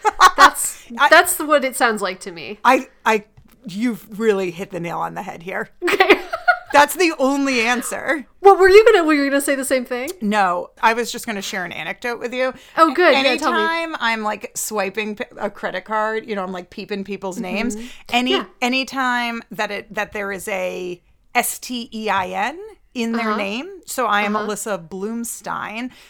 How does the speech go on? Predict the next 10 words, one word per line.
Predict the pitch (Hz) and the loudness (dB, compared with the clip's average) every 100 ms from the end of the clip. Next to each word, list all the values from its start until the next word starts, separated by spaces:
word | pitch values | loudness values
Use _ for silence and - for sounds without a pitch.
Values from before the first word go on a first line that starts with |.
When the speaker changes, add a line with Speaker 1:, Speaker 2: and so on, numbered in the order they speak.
| - | -10
Speaker 2:
though | 190 196 | -2 -2
many | 190 208 202 | 0 -2 -4
Speaker 1:
Uh-huh. | |
Speaker 2:
people | 202 190 190 | -6 -8 -6
say | - 202 180 180 - | -4 -4 -2 -4 -8
Bloomstein. | 170 196 185 175 - - 220 190 180 | -8 -6 -6 -6 -8 -6 -6 -6 -8
Speaker 1:
Mm-hmm. | 190 - _ - | -12 -18 _ 2
Speaker 2:
I | 240 240 247 247 247 247 240 - _ - | 4 6 4 2 -2 -6 -8 -14 _ 0
often | 220 - 240 220 214 208 208 - _ | 2 2 -2 -4 -2 -4 -8 -10 _
check | - - 185 - | -6 -2 -2 -4